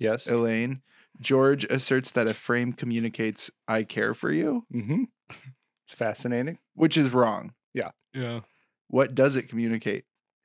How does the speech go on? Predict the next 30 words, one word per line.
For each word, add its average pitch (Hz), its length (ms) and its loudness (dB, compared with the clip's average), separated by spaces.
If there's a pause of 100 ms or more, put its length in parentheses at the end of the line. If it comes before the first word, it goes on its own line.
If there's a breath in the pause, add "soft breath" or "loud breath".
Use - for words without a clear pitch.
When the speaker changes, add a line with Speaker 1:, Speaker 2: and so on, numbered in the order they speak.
(240 loud breath)
Speaker 2:
And 110 180 0
there's 107 200 0
a 104 60 -8
correct 92 280 -6
answer. - 380 -16 (440)
Speaker 1:
Hmm. 113 920 -6 (920 loud breath)
Speaker 2:
What 127 140 2
does 139 140 0
a 139 60 4
frame 139 500 0
as 117 220 0
a 113 60 0
gift 135 640 -2 (140)
to 117 340 0
Speaker 1:
If 139 120 0
you 151 80 0
just 151 300 0
gave 147 160 2
someone 131 300 -2
a 110 60 -4
frame. 101 420 -8
Speaker 2:
somebody, 101 560 -2 (100)
a 123 80 -4
friend 120 680 2 (160)
Speaker 1:
Mm-hmm. 104 260 -8 (140)
Speaker 2:
who 120 140 0
you 113 180 2
might 107 220 -2
be 107 340 -2 (1120)
Speaker 1:
Yeah. 98 200 -6